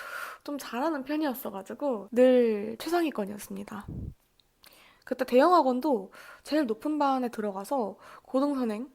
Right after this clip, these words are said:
막 어려운 거 쭉쭉 빼고 그랬어요. 근데 좋은 성적 덕분에 들어간 자사고에서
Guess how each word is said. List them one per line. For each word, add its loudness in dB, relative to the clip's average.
막 -8
어려운 2
거 -10
쭉쭉 -10
빼고 -2
그랬어요. -6
근데 -4
좋은 2
성적 0
덕분에 -4
들어간 -4
자사고에서 -4